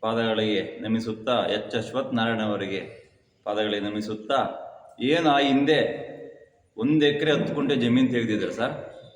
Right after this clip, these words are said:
ಅದ್ರ ಸವಿ ನೆನಪಿಗೋಸ್ಕರ ಅಶ್ವಥಣ್ಣವರು ಸಂಘದ ಸಂಸ್ಥಾಪಕರು ಹಾಗೂ ವಾಕರೆ ಕೆಂಪಣ್ಣನವರು ಹಾಲು ಉತ್ಪಾದಕ ಸಂಘದ ನಿರ್ದೇಶಕರಾಗಿ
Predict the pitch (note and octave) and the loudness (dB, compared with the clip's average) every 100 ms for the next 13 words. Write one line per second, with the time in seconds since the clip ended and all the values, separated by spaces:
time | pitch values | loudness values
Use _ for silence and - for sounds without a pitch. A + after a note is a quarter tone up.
0 | - G#2 B2+ C#3+ A#2+ B2 E3+ E3 D#3+ D#3+ | -8 -2 0 0 2 2 2 2 2 4
1 | D3+ B2+ C3+ - C#3+ D3 B2 - C#3 - | 2 2 0 0 0 2 2 0 -2 0
2 | C#3 C3 B2+ A#2+ A2 G#2 G#2+ A2+ A#2 - | 2 4 4 4 2 2 0 0 0 -2
3 | B2 A2+ C3 A#2 - B2 C3+ D#3+ - - | -2 -2 0 -2 -2 -2 -2 -4 -8 -16
4 | - - - G#2 A#2+ A#2 G#2 - - - | -20 -20 -4 2 4 4 0 -4 -12 -16
5 | - - - A#2 D3 C#3 A#2 A2+ A2 B2 | -20 -16 -2 0 2 2 2 0 2 2
6 | A#2+ A2+ G2+ F#2 C#2+ - - - - A2 | 4 2 0 -2 -4 -12 -16 -16 -4 0
7 | C3 B2+ G2+ C3 B2 A2+ A2+ A2+ A2+ A2 | 2 0 0 2 2 2 0 2 2 2
8 | G#2+ A2+ C3+ - A#2 A2 G#2 B2+ | 0 2 0 0 0 2 2 0